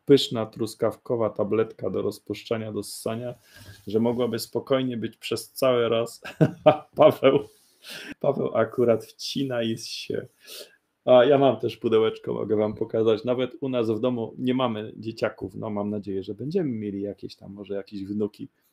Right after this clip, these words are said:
niedługo, ale jest przepyszne i dla dzieciaków powyżej trzeciego roku życia, y, truskawkowe i dzieci uwielbiają Optic Kids. I słuchajcie, kiedy się zsie tą tabletkę, to te bakterie się roznoszą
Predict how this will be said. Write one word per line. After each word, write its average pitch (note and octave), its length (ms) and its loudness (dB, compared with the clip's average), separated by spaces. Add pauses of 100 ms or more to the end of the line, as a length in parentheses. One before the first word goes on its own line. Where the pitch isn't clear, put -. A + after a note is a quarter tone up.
(180)
niedługo, G2+ 420 -4
ale G#2 260 0 (720)
jest A2+ 340 0
przepyszne C#3+ 880 -2
i G#2 140 -8
dla G#2+ 160 -6
dzieciaków A2 480 -8
powyżej G#2 380 -4
trzeciego G#2 460 -6
roku G#2 300 -2
życia, A2+ 360 -8 (840)
y, A#2 80 2
truskawkowe A#2+ 880 -2
i A2 100 -2
dzieci A2+ 520 -6
uwielbiają A#2+ 1040 0
Optic - 440 -14
Kids. G#2 280 -10
I G2+ 60 -8
słuchajcie, C3 380 -2
kiedy B2 360 -4
się - 200 -6
zsie A#2+ 720 -4
tą A#2 240 -12
tabletkę, A2+ 600 -4
to C#3 120 -16
te A#2+ 160 -10
bakterie B2 560 -8
się A#2+ 200 -6
roznoszą A#2+ 760 -6